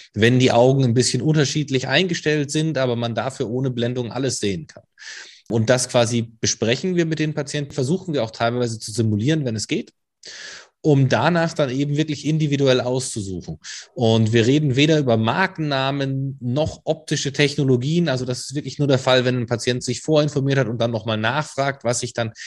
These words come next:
hinter dem Lebensgefühl, hinter dem Paket verbirgt. Aber wie gesagt, der Patient muss es ja verstehen und soll nicht mit Fachwörtern bombardiert werden. Und für den ist wichtig, was habe ich danach davon und nicht der Weg, wie ich dahin komme.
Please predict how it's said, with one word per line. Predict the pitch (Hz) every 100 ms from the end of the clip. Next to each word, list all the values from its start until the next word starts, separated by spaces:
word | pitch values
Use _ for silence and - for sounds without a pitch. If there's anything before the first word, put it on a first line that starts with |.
| - -
hinter | 131 120
dem | 117 107
Lebensgefühl, | 107 135 151 - 131 - 135 131
hinter | 127 113
dem | 113
Paket | 110 101 120 117
verbirgt. | 107 123 214 - _ _ _ - - - - - _
Aber | 120 123 120 120 117 123
wie | 131
gesagt, | 147 147 135
der |
Patient | 131 131 - 185 214 143
muss | 120
es | 110 -
ja | 104
verstehen | 95 101 - 101 135 147
und |
soll | 123 131
nicht | 143 -
mit | 131
Fachwörtern | - 175 147 110 98 95 92
bombardiert | 95 92 87 90 90
werden. | 90 95 156 - - -
Und | 135 113
für | 131
den | 127 151 156
ist | - 120
wichtig, | 143 - 156 - - -
was | 120 127 -
habe | 143 165 156
ich | 107 -
danach | 98 90 85 85
davon | - 87 - 80 69 - - -
und | 117 104
nicht | 110 151 -
der | 139
Weg, | 123 147 131
wie |
ich | 117
dahin | 101 120
komme. | - 71 -